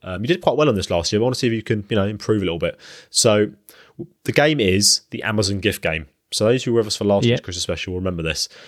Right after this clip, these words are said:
Speaker 1: Basically, if you go on Amazon every year, you can see the top gifts that are being, basically being bought.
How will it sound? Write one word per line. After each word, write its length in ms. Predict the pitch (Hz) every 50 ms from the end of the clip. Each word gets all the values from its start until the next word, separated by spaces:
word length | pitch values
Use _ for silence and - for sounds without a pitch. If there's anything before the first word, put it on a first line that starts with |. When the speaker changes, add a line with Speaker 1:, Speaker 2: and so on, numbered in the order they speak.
| - _ _
Speaker 1:
Basically, 340 | 131 135 143 143 - 113 -
if 40 | 110
you 40 | 120
go 100 | 151 156
on 60 | 143
Amazon 260 | 127 107 101 92 107 98
every 160 | 92 98 95
year, 180 | 90 87 87 85
you 160 | 85 92 101
can 120 | - 110
see 160 | - - 110
the 80 | 95 92
top 340 | - - - 92 - - _
gifts 580 | - 87 85 - - - - - - - - - _ _ _ _ _ _ _ _ _ _
that 80 | -
are 40 | 76
being, 220 | 80 92 85 82 78 _
basically 300 | - 87 80 - 85 85
being 180 | 78 80 85 85
bought. 340 | - - 90 80 76 -